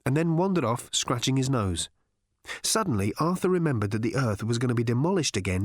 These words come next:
in two days' time, and just this once didn't feel too bad about it. Play resumed with a new ball, the sun continued to shine,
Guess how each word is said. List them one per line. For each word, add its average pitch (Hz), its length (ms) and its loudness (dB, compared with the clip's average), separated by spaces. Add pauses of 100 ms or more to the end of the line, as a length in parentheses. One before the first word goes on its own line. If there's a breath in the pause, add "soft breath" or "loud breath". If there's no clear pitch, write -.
in 113 240 0
two 143 300 2
days' 123 360 0
time, 85 520 -4 (360 soft breath)
and 107 220 0
just 185 320 -2
this 214 220 -2
once - 440 -2 (220)
didn't 135 220 0
feel 147 260 0
too 143 240 0
bad 113 240 0
about 85 320 -2
it. - 120 -6 (1200 loud breath)
Play 240 260 2
resumed 185 520 4
with 151 140 2
a 139 40 4
new 160 240 4
ball, 143 460 2 (300 soft breath)
the - 60 -2
sun 185 400 2
continued 165 480 2
to 160 100 0
shine, 123 560 0